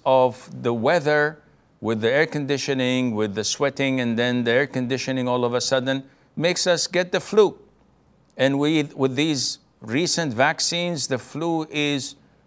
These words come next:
much severer than before. It is more vicious. But alhamdulillah, no, no complaints.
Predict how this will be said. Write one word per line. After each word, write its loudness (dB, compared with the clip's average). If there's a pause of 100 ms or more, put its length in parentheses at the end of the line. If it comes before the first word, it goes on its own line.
much -2
severer -2 (280)
than 2
before. 0 (300)
It -8
is -2
more 0
vicious. -2 (380)
But 2
alhamdulillah, -4 (480)
no, -8
no 0
complaints. -4